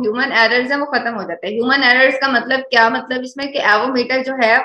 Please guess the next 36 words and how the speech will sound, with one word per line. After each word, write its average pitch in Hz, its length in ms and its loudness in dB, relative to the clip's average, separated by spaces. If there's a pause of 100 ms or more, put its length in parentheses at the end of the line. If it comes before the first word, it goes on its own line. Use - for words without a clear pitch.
वो 226 340 2
है 220 160 4
एक 247 160 0
इंसान 247 320 -2
खुद 277 160 -4
read 262 280 0
करता 220 260 0
है 220 100 0
कि 240 120 -4
क्या 233 260 2
है, 208 180 -2 (460)
ठीक 240 120 -4
है, 294 100 0
कितनी 269 420 -2 (260)
इसके 240 220 -2
अंदर 226 360 2 (240)
क्या 254 180 4
रीडिंग्स 220 420 -2
है 190 100 -2
इसकी। 185 340 -8 (240)
लेकिन 240 200 0
जो 285 140 0
digital 247 380 0
multimeter 233 640 0
है 247 200 2
वो 269 120 -2
decimal 254 420 -2
point 226 220 0
के 254 80 -4
साथ 285 280 0
खुद 277 180 -4
ही 302 180 2
शो 247 200 0
कर 180 240 -4
देता 180 240 -12
है। 175 140 -14